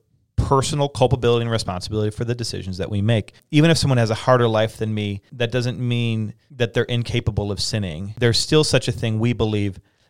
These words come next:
as sin and personal sin and people acting in a way that is against the will of God. And so it doesn't, it doesn't break down along those same, um, those same lines all the time.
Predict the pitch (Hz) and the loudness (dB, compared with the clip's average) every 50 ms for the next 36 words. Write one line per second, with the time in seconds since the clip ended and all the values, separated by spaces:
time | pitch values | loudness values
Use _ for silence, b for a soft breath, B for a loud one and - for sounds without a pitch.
0 | _ _ _ 110 107 101 - - - 120 117 110 110 110 110 113 110 - - 107 | _ _ _ -4 0 0 0 0 0 2 2 2 2 2 0 -2 -4 -4 -6 -2
1 | 104 - - 127 120 - - 120 117 113 - - 117 110 110 110 110 104 90 110 | -2 0 0 0 -2 -2 -2 -4 -4 -2 -2 -2 -2 -2 -2 -2 -4 -4 -6 -4
2 | 104 - - 123 120 - 117 113 113 110 110 - _ - 123 131 135 - - 135 | -2 -2 -2 -2 -2 -2 0 2 2 0 0 -4 _ 0 0 0 0 0 -2 -2
3 | 120 117 113 110 107 107 107 104 104 104 104 104 92 110 104 - 113 107 107 104 | 0 0 0 2 2 2 2 2 2 0 0 0 -2 -2 -4 -4 -2 -2 -2 -2
4 | - - 110 104 104 101 98 95 - - - 101 101 92 90 87 87 98 - _ | -2 -2 -2 -2 -2 -2 -2 -4 -4 -2 0 0 0 0 -2 -4 -6 -8 -14 _
5 | _ _ _ _ _ _ _ - 123 117 - - 139 131 123 - 143 139 123 143 | _ _ _ _ _ _ _ -4 -2 -2 2 6 6 6 6 8 6 6 6 6
6 | 143 123 107 - 135 120 - 135 113 131 127 107 - 127 123 120 - - 120 113 | 2 0 -2 -4 -4 2 2 2 2 2 0 2 4 4 4 4 2 2 0 2
7 | 117 117 110 110 110 107 110 104 104 101 - - 113 107 104 107 101 - _ _ | 2 4 4 2 2 0 0 0 0 0 0 -2 0 0 0 -2 -4 -6 _ _
8 | - 110 101 98 95 92 - 113 110 110 104 - 117 104 101 107 127 160 170 139 | -6 -4 -2 -2 -2 -4 -2 0 0 0 0 0 0 0 2 2 2 2 4 2
9 | 113 104 95 92 92 87 - - 92 92 92 95 | 2 2 2 0 0 -4 -6 -6 -6 -6 -6 -8